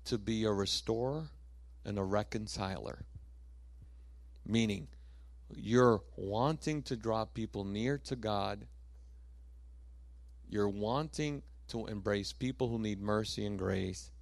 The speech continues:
You're wanting to be a person that's recognized as someone who's reconciling more than separating. 'Cause that's the work of Jesus Christ.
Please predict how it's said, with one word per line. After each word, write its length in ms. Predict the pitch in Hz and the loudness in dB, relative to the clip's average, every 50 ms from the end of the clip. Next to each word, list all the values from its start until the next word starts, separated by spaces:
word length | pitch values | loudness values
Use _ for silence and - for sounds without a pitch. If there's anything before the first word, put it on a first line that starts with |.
| - - - - - - - - - - - - - - - | -18 -18 -18 -18 -16 -16 -18 -18 -18 -18 -18 -18 -16 -8 0
You're 240 | 104 107 110 107 | 4 6 8 8
wanting 480 | 107 110 113 123 139 147 - 156 151 139 | 8 8 6 4 4 2 2 -2 -2 0
to 100 | - 135 | 0 0
be 140 | 117 120 117 | 2 2 0
a 40 | 110 | 0
person 380 | - - 127 120 117 110 117 | 2 2 2 2 2 2 2
that's 220 | 110 101 - - - | 2 0 0 2 4
recognized 560 | 110 117 117 - 117 120 113 107 101 - - | 4 4 4 2 -2 -4 -2 -2 -2 -2 -4
as 80 | 98 | -6
someone 400 | - - 113 110 113 113 113 107 | -6 -4 -4 -2 0 0 -2 -2
who's 200 | 101 113 101 - | -2 -2 -4 -4
reconciling 1080 | - 107 107 110 - - 120 107 104 - - - 110 110 107 101 95 92 90 78 76 - - - - | -2 0 0 0 0 0 -2 -4 -4 -4 -2 -2 0 0 0 0 -2 -4 -6 -8 -10 -12 -14 -10 -4
more 200 | 98 101 104 101 | 0 2 2 2
than 160 | 98 95 95 | 2 0 0
separating. 800 | - - - 107 92 - - 101 101 98 95 92 - 87 - - - - - - - - - - - - - - - - | -2 0 0 0 0 -2 -4 -8 -8 -8 -8 -8 -10 -12 -14 -16 -16 -18 -18 -18 -18 -18 -18 -18 -18 -18 -18 -18 -12 -10
'Cause 160 | - 101 - | -8 0 4
that's 220 | 127 127 160 160 - | 6 6 6 6 6
the 120 | - 175 | 6 8
work 260 | 160 170 175 165 - | 10 10 10 10 8
of 140 | 156 127 113 | 4 2 4
Jesus 380 | - 135 131 127 - 127 117 - | 4 4 4 4 2 0 -2 -4
Christ. 540 | - - 135 120 101 92 - - - - | 0 0 2 2 2 0 -4 -8 -10 -12